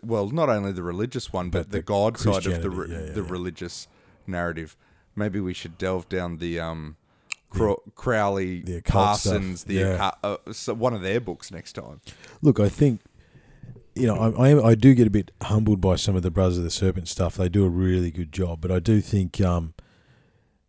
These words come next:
Speaker 2: uh, you know, we, we should give, have a bit of an interpretation on some of the other stuff, man. Look, I think this could be a thing, you know what I mean? I think maybe we have a bit of a think about,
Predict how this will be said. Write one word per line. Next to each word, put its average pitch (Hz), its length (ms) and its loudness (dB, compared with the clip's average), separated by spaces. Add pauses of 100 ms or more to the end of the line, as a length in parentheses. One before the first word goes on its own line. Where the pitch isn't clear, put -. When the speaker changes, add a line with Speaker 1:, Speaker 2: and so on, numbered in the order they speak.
(340)
Speaker 2:
uh, 82 400 -6 (260)
you 98 120 0
know, 78 280 -4 (300)
we, 98 180 4 (140)
we 98 80 2
should 92 340 0
give, 92 180 0
have 87 180 2
a 87 60 0
bit 90 140 2
of 85 80 0
an 85 60 -2
interpretation 85 760 -2
on 80 280 -4 (180)
some 95 220 0
of 87 60 2
the 87 100 0
other 82 160 -4
stuff, 90 340 -4
man. 90 180 -2
Look, 117 100 2
I 117 80 6
think 139 240 2
this 110 140 0
could 98 180 0
be 90 140 2
a 82 40 0
thing, 101 320 0
you 80 60 -8
know 85 80 -2
what 87 100 0
I 85 40 -2
mean? 95 160 2
I 95 80 2
think 95 160 0
maybe 90 240 0
we 85 120 -2
have 90 140 0
a 80 40 -6
bit 87 120 -4
of 82 80 -8
a 80 60 -8
think 90 260 -4
about, 85 360 -6